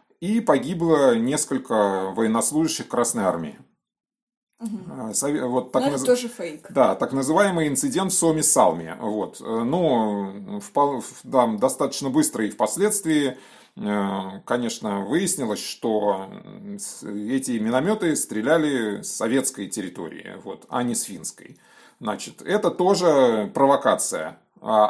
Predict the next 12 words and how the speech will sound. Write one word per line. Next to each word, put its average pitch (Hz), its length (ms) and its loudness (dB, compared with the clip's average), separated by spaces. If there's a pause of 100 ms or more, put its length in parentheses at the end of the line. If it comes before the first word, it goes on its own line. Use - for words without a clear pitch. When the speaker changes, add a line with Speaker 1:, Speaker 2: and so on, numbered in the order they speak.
Speaker 1:
объявив, 170 600 2
что 107 800 0
это 143 240 2
акт - 320 -2
агрессии, 233 640 0 (360)
Советский 165 500 0
Союз, 160 640 2
а, 117 200 -2
вступает, 190 680 2
э, 107 360 -2
Красная 117 400 2
Армия, 220 400 4